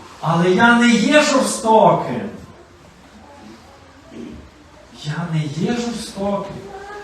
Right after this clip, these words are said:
Ці два не говорили такого.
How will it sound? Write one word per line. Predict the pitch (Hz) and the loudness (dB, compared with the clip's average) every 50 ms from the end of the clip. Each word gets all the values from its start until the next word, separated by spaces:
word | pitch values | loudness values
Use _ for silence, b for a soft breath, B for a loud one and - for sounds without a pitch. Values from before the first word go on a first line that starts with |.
| - - - | -16 -16 -12
Ці | - - 202 214 220 226 | -8 -6 -2 0 0 0
два | 202 175 - 143 - 160 170 - 262 269 269 - 180 165 - | 0 -2 -4 -4 -2 2 2 4 4 4 2 2 0 0 -2
не | 175 196 196 | -2 -2 0
говорили | 202 208 214 202 208 214 220 240 254 262 - 214 147 | 0 0 0 0 0 0 0 0 0 -2 -2 -2 -2
такого. | 135 - 147 135 - - 131 127 113 104 | -2 -2 -4 -6 -6 -6 -4 -4 -4 -4